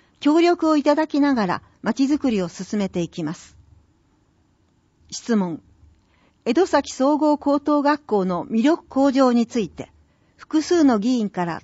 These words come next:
提案がありますが、町内での状況と具体的な進展について伺います。答弁。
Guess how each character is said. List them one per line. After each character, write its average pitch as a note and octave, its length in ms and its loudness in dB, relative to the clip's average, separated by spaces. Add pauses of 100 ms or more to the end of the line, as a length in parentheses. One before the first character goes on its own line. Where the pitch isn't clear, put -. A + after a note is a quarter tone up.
提 C#4+ 220 4
案 C#4 200 4
が B3 80 2
あ A#3+ 60 0
り A#3+ 120 -2
ま A#3 120 0
す - 160 -10
が、 D3 120 -4 (600)
町 E4+ 220 4
内 C4 220 4
で A3+ 100 2
の G#3+ 140 2
状 A3+ 220 -2
況 A3 260 -4
と - 280 -2 (100)
具 G#3+ 160 -4
体 E4 220 0
的 D#4+ 220 0
な C#4 120 4
進 D4 280 2
展 D4 240 6
に C#4 100 6
つ C#4+ 120 -2
い A3+ 100 -2
て F3+ 120 -4
伺 F3 340 -2
い D#3 100 -4
ま D#3+ 100 -6
す。 - 200 -16 (920)
答 A#3 200 0
弁。 D3+ 220 -8